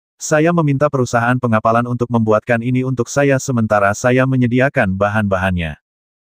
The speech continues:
Itu dapat menahan hingga serangan penuh level delapan. Interiornya juga didekorasi dengan gaya paling berkelas." Dragon Kid berjalan mendekat dan berbicara dengan Wang Xian dengan harga tinggi.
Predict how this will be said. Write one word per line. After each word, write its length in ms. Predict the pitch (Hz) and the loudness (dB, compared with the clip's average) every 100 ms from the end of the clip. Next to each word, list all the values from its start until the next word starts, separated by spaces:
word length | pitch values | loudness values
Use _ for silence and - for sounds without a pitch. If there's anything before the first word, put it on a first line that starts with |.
| - | -6
Itu 240 | 151 180 | 2 4
dapat 240 | 156 147 151 | 4 2 0
menahan 400 | 135 120 127 127 | 0 0 0 0
hingga 320 | 131 123 123 | 0 0 0
serangan 400 | 123 117 117 120 | 0 0 0 0
penuh 240 | 151 151 | 0 0
level 320 | 139 131 123 | 0 0 0
delapan. 560 | 104 104 92 92 80 76 _ _ _ | 2 2 2 0 -2 -10 _ _ _
Interiornya 560 | 165 151 151 147 151 165 | -2 2 2 2 2 2
juga 240 | 147 131 | 2 2
didekorasi 640 | 127 123 120 120 117 143 127 | 2 2 2 0 2 0 0
dengan 240 | 113 107 | 0 0
gaya 320 | 104 117 131 | 0 0 0
paling 320 | - 151 156 | 0 0 0
berkelas." 720 | 117 107 104 87 80 - - _ _ _ _ _ | -2 -2 0 0 -2 -8 -14 _ _ _ _ _
Dragon 480 | 147 151 151 175 | 0 2 2 0
Kid 160 | 180 175 | 2 0
berjalan 400 | 143 127 127 139 | 0 2 2 2
mendekat 400 | 139 123 117 123 120 | 2 0 0 -2 0
dan 160 | 117 | 0
berbicara 480 | 120 120 120 127 120 | 0 -2 -2 0 2
dengan 240 | 113 113 113 | 2 0 0
Wang 320 | 120 139 147 | 2 0 0
Xian 320 | 165 147 110 | 2 2 2
dengan 320 | 123 123 117 | 2 0 0
harga 320 | - 123 120 | -2 -2 0
tinggi. 480 | 117 107 90 82 73 | -2 -2 -4 -6 -8